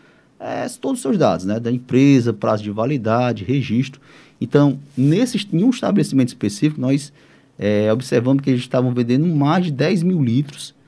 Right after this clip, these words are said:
de cajuína sem qualquer informação.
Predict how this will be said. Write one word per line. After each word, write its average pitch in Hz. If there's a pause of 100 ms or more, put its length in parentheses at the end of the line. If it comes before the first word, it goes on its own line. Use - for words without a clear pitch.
(420)
de 139
cajuína 139
sem 190
qualquer 190
informação. 208